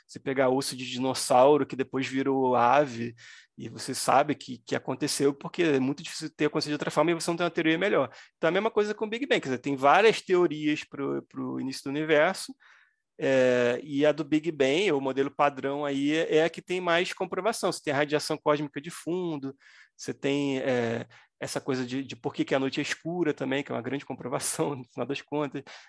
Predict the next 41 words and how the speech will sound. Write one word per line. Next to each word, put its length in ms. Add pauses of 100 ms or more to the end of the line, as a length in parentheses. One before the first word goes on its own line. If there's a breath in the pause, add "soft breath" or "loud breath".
(140)
né? 260
E, 720
e, 120
e 60
aí 300
tudo, 240 (360)
tudo 180
vai 140
batendo, 520
tudo 160
vai 120
casando, 460
apesar 260
de 100
que 80
a 40
gente 260
só 300
observa, 680
tem 180
que 80
lembrar 280
muito 260
bem 160
disso, 200
que 80
a 20
gente 140
só 280
detecta 560
e 40
observa 400
quatro 340
por 160
cento 240
mais 120
ou 40
menos 160
do 40
universo. 380 (680 soft breath)
É, 180